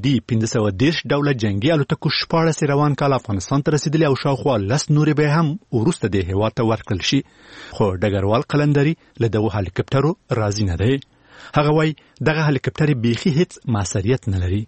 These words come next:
که صادقانه خبره وکړي، اصلاً نه پوهیږي چې ولې دوی ته دغه هلیکپټرې ورکړل شوي دي. د نیویارک ټایمز په لیکنه، قلندري چې کله دا څرګندونې د کابل په هوایي ډګر کې د افغان هوایي ځواکونو په اډه کې یوه خبریال ته کولې، د عامه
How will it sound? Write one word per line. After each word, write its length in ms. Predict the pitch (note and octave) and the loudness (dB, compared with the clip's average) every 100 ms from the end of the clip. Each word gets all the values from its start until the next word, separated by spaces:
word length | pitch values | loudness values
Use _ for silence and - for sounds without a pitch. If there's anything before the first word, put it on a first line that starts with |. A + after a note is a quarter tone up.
| - | -10
که 100 | - | -4
صادقانه 380 | G#2 - - A#2 | -4 -2 -2 0
خبره 340 | C#3+ D3+ D3+ | 0 2 2
وکړي، 180 | D3 - D#3+ D#3 | 2 0 -2 -2
اصلاً 300 | - E3 D3+ | 0 2 2
نه 80 | |
پوهیږي 300 | - D#3+ D#3 C#3+ | 2 2 2 0
چې 60 | D#3 - - - | -4 -4 -10 -2
ولې 280 | B2+ E3+ C#3+ | 2 2 2
دوی 100 | C3+ | 0
ته 100 | - | -2
دغه 200 | A2+ F#2+ F#2 | -4 -4 -4
هلیکپټرې 500 | G2 - - C#3 C3 | -4 -6 -2 0 2
ورکړل 400 | G2+ G2+ - G#2 - | 0 -2 -2 -2 -2
شوي 200 | G2+ F2 G#2 | -2 0 0
دي. 120 | A#2+ - _ _ _ - A#2+ | 0 -6 _ _ _ -4 0
د 100 | B2 | 2
نیویارک 260 | B2+ B2+ B2+ | 2 2 0
ټایمز 220 | C#3 C3+ - - | -2 -2 -6 -2
په 80 | B2+ | -2
لیکنه، 280 | A#2 C3 C3 - _ - - | 0 0 0 -4 _ -14 -2
قلندري 340 | C#3 C3+ C#3+ | 0 2 0
چې 140 | - - | -2 -2
کله 140 | C#3+ B2+ | 0 0
دا 80 | C3+ | 0
څرګندونې 480 | C3 A#2+ A#2 A#2+ C3+ | 0 0 2 2 2
د 60 | A2 - | 0 -2
کابل 240 | G2+ A2+ A2+ | 0 0 0
په 100 | G#2 | 0
هوایي 240 | G2+ B2+ C#3+ | 2 2 2
ډګر 220 | G#2+ F#2+ | 0 -2
کې 100 | - | -2
د 80 | G2 F#2 | -2 -2
افغان 280 | G2 C3+ C3 | 0 0 2
هوایي 260 | C3+ C3+ C3 | 2 2 2
ځواکونو 400 | B2 B2 - C3 B2 | 0 0 0 -2 -2
په 40 | C#3+ | -2
اډه 160 | G#2 B2 | 0 0
کې 180 | E3 C#3+ | 0 2
یوه 160 | G#2+ - | 2 0
خبریال 400 | G2 F#2+ C#3 E3 | -2 0 0 0
ته 60 | - | 0
کولې، 260 | D#3+ E3 F3 - - - B2 | 2 2 0 -6 -20 -6 0
د 20 | C3 | 0
عامه 260 | C#3+ D3 | 0 0